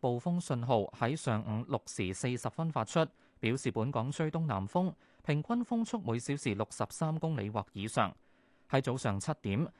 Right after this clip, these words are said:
熱帶風暴獅子山集結喺香港之西南大約五百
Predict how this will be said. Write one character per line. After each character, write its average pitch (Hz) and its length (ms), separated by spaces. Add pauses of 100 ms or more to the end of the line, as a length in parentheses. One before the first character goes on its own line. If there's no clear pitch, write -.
(140)
熱 123 120
帶 117 200
風 147 180
暴 110 200
獅 160 180
子 135 100
山 165 280
集 - 100
結 135 240
喺 131 100
香 165 200
港 117 180
之 165 140
西 170 160
南 104 200
大 120 180
約 139 220
五 117 200
百 147 120